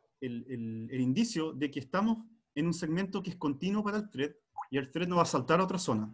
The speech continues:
Va a terminar su segmento y va a terminar. Y va a terminar todo su pega y va a esperar que se termine el problema,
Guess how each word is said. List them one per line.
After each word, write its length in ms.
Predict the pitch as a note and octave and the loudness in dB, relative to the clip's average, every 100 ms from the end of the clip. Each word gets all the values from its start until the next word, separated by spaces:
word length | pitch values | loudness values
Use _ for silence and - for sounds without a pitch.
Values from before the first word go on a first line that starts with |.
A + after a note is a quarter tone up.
| A#2+ | 2
Va 80 | D3 | 4
a 20 | |
terminar 320 | D3+ C#3+ E3 | 8 8 8
su 120 | E3 | 4
segmento 460 | G3 F#3+ G#3 A3 A3 | 2 4 4 4 4
y 40 | |
va 80 | F#3 | 4
a 40 | |
terminar. 420 | F3+ D#3 B2 G#2+ - _ C3+ | 4 4 2 2 -6 _ 0
Y 60 | |
va 60 | C#3+ | 2
a 20 | |
terminar 320 | D3 D3+ D3+ | 6 6 4
todo 340 | - E3+ E3+ D#3+ | 4 6 6 4
su 180 | - D3+ | 0 2
pega 460 | E3+ F3 F3+ F3+ _ _ _ _ - | 4 4 2 -2 _ _ _ _ -2
y 380 | C#3+ D#3+ E3+ - - _ _ _ _ D3 | 2 2 0 -4 -16 _ _ _ _ -2
va 60 | |
a 20 | |
esperar 300 | D3 D3 D#3+ | 2 4 4
que 80 | D#3 | 2
se 120 | C3+ | -2
termine 260 | C#3 D3 D3+ | 2 4 4
el 60 | - | 4
problema, 460 | C#3+ A#2+ A2 - | 4 4 0 -6